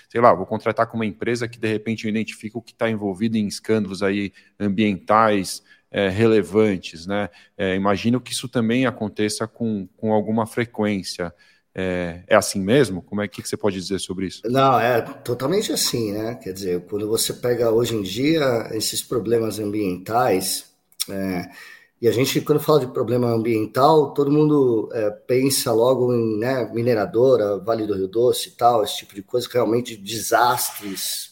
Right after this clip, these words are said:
Speaker 2: putz.
Speaker 1: Claro.
Speaker 2: É, tristes demais, mas, mas às vezes você tem problemas ambientais até um pouco menores, não diria menores, mas assim, de, de, de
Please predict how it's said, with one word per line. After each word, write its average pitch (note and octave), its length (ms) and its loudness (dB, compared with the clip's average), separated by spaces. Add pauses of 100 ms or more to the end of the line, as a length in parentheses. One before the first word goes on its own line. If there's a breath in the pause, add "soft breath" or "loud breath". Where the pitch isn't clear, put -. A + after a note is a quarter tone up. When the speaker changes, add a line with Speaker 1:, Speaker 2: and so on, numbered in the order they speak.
(140)
Speaker 2:
putz. A2 240 -6
Speaker 1:
Claro. F#2 380 2 (1080 loud breath)
Speaker 2:
É, G2 760 -2 (120)
tristes C#3+ 480 4
demais, A#2 440 4
mas, A#2+ 180 2 (100)
mas A#2+ 220 4
às A#2+ 120 2
vezes E3+ 220 2
você F3 140 -2
tem D3 240 2
problemas B2+ 560 0
ambientais A#2+ 880 2
até - 260 -2
um D#3 120 -2
pouco E3 280 -4
menores, C3+ 720 0
não C3 460 2
diria A3 260 4
menores, C#3 420 4
mas A2+ 160 -2
assim, A#2 220 -2
de, B2+ 160 -2
de, A#2+ 260 -6
de A#2+ 280 -8